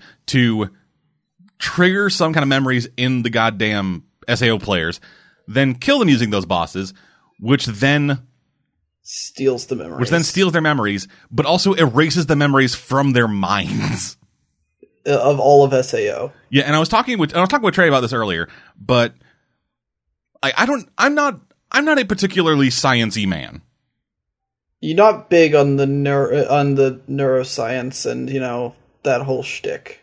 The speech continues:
Speaker 1: Yeah, when I was into science, it was forensic science, not neurology.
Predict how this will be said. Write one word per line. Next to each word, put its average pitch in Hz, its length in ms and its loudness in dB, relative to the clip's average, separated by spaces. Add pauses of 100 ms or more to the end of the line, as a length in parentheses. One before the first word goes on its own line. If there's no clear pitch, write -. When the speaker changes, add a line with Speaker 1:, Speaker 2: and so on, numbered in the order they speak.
(120)
Speaker 1:
Yeah, 117 220 2
when 127 160 0
I 151 60 0
was 208 200 0
into 208 140 0
science, 196 340 0
it 175 100 -2
was 156 160 -2
forensic 117 420 -2
science, 78 340 -6
not 131 160 0
neurology. 107 680 0